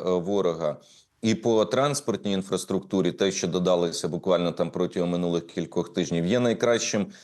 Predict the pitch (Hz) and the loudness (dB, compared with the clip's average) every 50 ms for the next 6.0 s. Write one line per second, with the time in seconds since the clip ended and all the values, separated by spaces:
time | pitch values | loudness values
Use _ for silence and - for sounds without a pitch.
0 | - _ - 107 110 98 117 123 120 131 139 139 135 - 120 104 104 95 - - | -8 _ 0 2 2 2 2 2 4 4 2 2 2 2 2 2 2 0 -2 -2
1 | - 123 123 120 113 107 101 98 95 - 104 98 104 110 113 107 98 - - 104 | 0 0 2 2 2 2 0 0 -2 -2 -2 -2 0 2 2 0 0 0 0 0
2 | 117 110 - - - 143 135 120 104 90 90 101 104 92 95 98 85 98 101 95 | 0 2 2 0 2 2 2 4 2 2 2 0 -2 -2 -2 -2 0 2 2 2
3 | 98 90 90 90 104 104 - 101 87 95 95 - - 107 101 98 92 90 95 92 | 2 0 -2 -4 -4 -4 -4 -4 -4 -4 -4 -2 0 0 2 2 2 2 0 0
4 | - 127 131 151 147 135 107 - - - - - _ _ - - - 127 139 156 | 0 2 2 4 4 2 2 0 -4 -10 -20 -20 _ _ -2 0 2 4 4 2
5 | 143 147 - - 120 117 117 110 92 110 107 107 104 95 78 73 - - - | 2 0 0 0 0 0 0 0 0 0 0 0 0 -2 -4 -6 -8 -14 -18